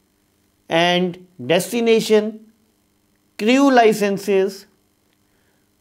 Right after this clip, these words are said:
journey logbook, radio license, cargo manifest. And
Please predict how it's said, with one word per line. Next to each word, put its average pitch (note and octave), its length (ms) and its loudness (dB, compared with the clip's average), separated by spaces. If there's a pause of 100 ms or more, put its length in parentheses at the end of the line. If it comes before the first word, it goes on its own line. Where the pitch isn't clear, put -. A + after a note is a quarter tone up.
(120)
journey G3 500 2
logbook, G3 800 0 (840)
radio F3 560 2
license, F#3+ 800 0 (1200)
cargo G#3+ 420 2
manifest. F#3 800 -2 (2000)
And G#3+ 400 -2